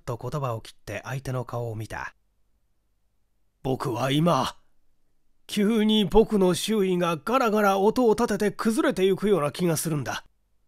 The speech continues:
Speaker 2: 寂しくて寂しくてしょうがないんだ。あんたにすがって抱擁されて、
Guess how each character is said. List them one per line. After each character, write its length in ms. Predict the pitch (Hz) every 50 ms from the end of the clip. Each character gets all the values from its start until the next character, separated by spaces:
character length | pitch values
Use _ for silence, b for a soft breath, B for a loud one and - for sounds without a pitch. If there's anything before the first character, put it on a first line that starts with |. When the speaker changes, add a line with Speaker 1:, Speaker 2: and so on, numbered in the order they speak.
| _ _ _ _ _ _ _ _ _ _ _
Speaker 2:
寂 360 | - - - 117 123 120 120 101
し 160 | - - -
く 120 | - -
て 180 | - - 117 104
寂 320 | - - 120 127 143 160
し 140 | - - -
く 120 | - -
て 200 | - - 277 262
し 160 | - - - 269
ょ 160 | 175 190 220
う 40 | 220
が 120 | 214 220
な 100 | 220 202
い 80 | 190 185
ん 80 | 170
だ。 240 | 165 156 - - - _ _ _ _ _ _ _ _ _ _ _ _ _ _ _ _ _ _ _ _ _ _ _ _ _ _ _ _ _ _ -
あ 140 | - 151 160
ん 100 | 135 120
た 140 | - - 143
に 160 | 147 139 127
す 240 | - - - - 185
が 120 | 165 170
っ 60 | -
て 380 | - - - 151 160 151 131 - b b b b b b b
抱 280 | - 220 208 233 240
擁 180 | 214 214 220 214
さ 140 | 202 - 220
れ 80 | 226 220
て、 240 | - 233 185 -